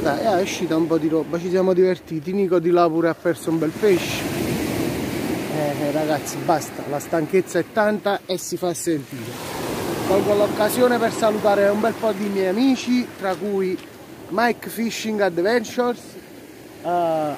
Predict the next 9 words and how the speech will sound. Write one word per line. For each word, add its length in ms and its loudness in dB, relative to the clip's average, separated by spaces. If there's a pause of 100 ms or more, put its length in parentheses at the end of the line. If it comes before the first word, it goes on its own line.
Axel 580 0
di 80 -4
Pesca 380 0
in 80 -4
Spagna, 920 2 (460)
eh, 240 0
Navaio 440 4
Angler, 800 2 (600)
eh, 60 -4